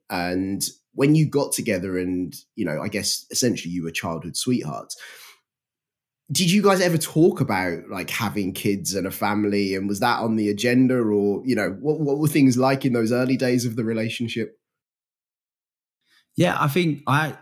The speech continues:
Speaker 2: I said to Sarah, I actually remember us going through, I think it was like a, I don't know if it was like Littlewood's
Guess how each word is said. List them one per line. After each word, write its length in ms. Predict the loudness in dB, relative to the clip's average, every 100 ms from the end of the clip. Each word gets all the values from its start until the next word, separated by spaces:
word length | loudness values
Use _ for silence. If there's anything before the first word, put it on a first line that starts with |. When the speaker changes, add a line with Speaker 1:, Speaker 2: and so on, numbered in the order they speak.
| -6
Speaker 2:
I 60 |
said 200 | -2 -2
to 80 | -2
Sarah, 380 | -2 0 2 2
I 120 | 0
actually 260 | -2 0 2
remember 420 | 4 4 4 2
us 120 | -4
going 360 | -4 -2 -2 -4
through, 460 | -6 -6 -4 -6 -10
I 80 | -10
think 180 | -6 -4
it 20 |
was 140 | -2
like 220 | -4 -4
a, 200 | -6 -8 -8
I 80 | -4
don't 80 | -2
know 60 |
if 40 | -4
it 40 |
was 120 | -6
like 120 | -12 -14 _ -4
Littlewood's 920 | -2 -2 -4 -2 0 -2 -6 -10